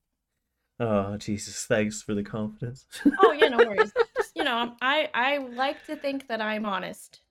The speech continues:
Speaker 1: No, that's a, that's a good trait. That's a good trait. Um, thank you, everybody, for listening. I hope you enjoy these fucking interviews again.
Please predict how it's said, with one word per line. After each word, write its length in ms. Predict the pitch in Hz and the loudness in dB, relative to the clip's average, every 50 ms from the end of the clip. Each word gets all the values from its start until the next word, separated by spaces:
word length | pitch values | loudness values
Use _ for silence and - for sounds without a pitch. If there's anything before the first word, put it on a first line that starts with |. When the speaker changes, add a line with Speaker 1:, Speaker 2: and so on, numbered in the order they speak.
| _ _ - - | _ _ -4 2
Speaker 1:
No, 160 | 113 113 110 | 4 4 6
that's 220 | 107 101 101 - | 6 4 2 0
a, 40 | 101 | -4
that's 200 | - 101 95 - | 0 0 0 0
a 20 | - | -2
good 160 | - 76 71 | -10 -12 -12
trait. 240 | - - - - - - _ _ - | -12 -18 -18 -20 -20 -20 _ _ -14
That's 140 | 82 80 - | -14 -14 -14
a 20 | |
good 140 | - - - | -16 -18 -18
trait. 200 | - - 71 - _ _ _ _ _ _ _ _ _ _ _ _ - | -16 -18 -20 -20 _ _ _ _ _ _ _ _ _ _ _ _ -2
Um, 440 | - 101 113 113 120 120 120 117 - _ _ - - - - _ _ _ - | 0 2 4 4 4 2 0 -4 -8 _ _ -20 -20 -20 -20 _ _ _ 4
thank 240 | 120 123 127 123 131 | 4 4 4 4 2
you, 80 | 120 | 0
everybody, 300 | 117 117 107 113 113 110 | 2 2 2 0 0 0
for 140 | 107 - 107 | -2 -2 -2
listening. 400 | 110 107 107 - 117 110 107 104 - | -2 -2 0 -2 -4 -4 -4 -4 -4
I 80 | 95 | 0
hope 180 | 110 123 120 107 | 2 2 0 2
you 100 | 123 117 | 0 0
enjoy 280 | 107 104 104 104 104 98 | 0 0 0 0 0 0
these 220 | 98 95 92 - | 0 -2 -6 -4
fucking 380 | - 101 98 - 92 90 85 - | -4 -4 -2 -2 -4 -6 -4 -4
interviews 420 | 92 98 98 92 98 95 92 98 | -4 -4 -2 -2 -4 -4 -6 -6
again. 380 | 92 95 95 95 92 90 - | -2 -2 -2 -2 -2 -6 -8